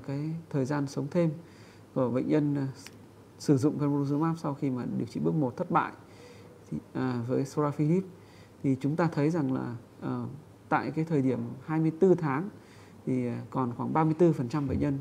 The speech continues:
điều trị bằng pembrolizumab vẫn còn sống. Và cái sự khác biệt của hai nhánh là không, P bằng không phẩy không mười tám.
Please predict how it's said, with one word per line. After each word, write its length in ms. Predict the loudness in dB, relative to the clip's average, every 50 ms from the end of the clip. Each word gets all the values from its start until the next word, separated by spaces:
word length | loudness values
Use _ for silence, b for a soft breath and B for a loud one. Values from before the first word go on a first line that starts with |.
| -4
điều 120 | -4 -6 -4
trị 180 | -4 -4 -4
bằng 200 | -4 -4 -6 -4 -4
pembrolizumab 520 | -4 -2 -2 -2 0 0 0 0 -2 -2
vẫn 180 | -4 -6 -6 -6
còn 160 | -6 -6 -8
sống. 260 | -6 -4 -4 -2 -2 -4 B B B B B B B B B B B -2
Và 280 | 0 0 2 2 0 -2
cái 100 | -4 -4
sự 120 | -4 -4
khác 160 | -4 -4 -2 2
biệt 140 | 2 2 2 2
của 120 | -2 -4 -2
hai 160 | 0 0 2
nhánh 240 | 2 2 2 0 -2 -4 -8 -8
là 400 | -4 -2 -2 -2 -2 -4 -6 -6 -8 -8
không, 140 | -8 -10 0 4
P 20 |
bằng 280 | 6 6 6 6 4 0
không 180 | -2 -4 -4 -2
phẩy 160 | -4 -6 -6
không 180 | -4 -2 0
mười 100 | 0 0
tám. 280 | 0 -2 -4 -4 -4 -6